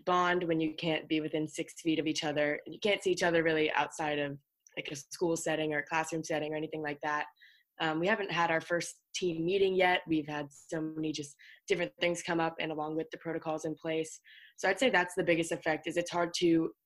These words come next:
connect the freshman class, um, with the rest of the group. But we found our ways. We've done Zoom calls all summer. Uh, we all talk all the time. We have a group message and everything. So we're doing what we can, um, given the rules that we have. But I'd say that's our biggest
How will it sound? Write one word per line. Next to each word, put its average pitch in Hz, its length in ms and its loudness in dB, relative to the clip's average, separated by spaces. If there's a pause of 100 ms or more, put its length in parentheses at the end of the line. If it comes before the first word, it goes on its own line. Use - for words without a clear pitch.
(160)
connect 165 480 0
the 170 80 -2
freshman 160 400 0
class, 151 600 -4 (360)
um, 143 320 -2
with 196 220 4
the 185 100 2
rest 175 280 2
of 175 120 -2
the 175 80 2
group. 160 400 4 (340)
But 170 100 2
we 190 100 6
found 240 220 4
our 226 100 8
ways. 180 300 4
We've 180 140 2
done 185 180 4
Zoom 180 220 2
calls 175 240 -2
all 180 120 0
summer. 156 600 0
Uh, 151 240 -2
we 165 80 0
all 170 100 2
talk 165 340 -2
all 165 100 0
the 165 80 0
time. 160 320 -4
We 160 80 0
have 156 100 -2
a 160 60 -2
group 165 160 -4
message 156 380 -6
and 156 60 -2
everything. 156 360 -4
So 165 100 -2
we're 165 60 2
doing 180 220 0
what 180 180 -2
we 175 100 -2
can, 160 440 -2 (420)
um, 147 240 -2
given 170 220 2
the 165 120 0
rules 156 160 0
that 147 120 -2
we 156 140 -6
have. - 220 -6 (240)
But 165 120 -4 (280)
I'd 185 180 -2
say 196 100 -2
that's 170 180 -2
our 156 60 -2
biggest 147 500 -6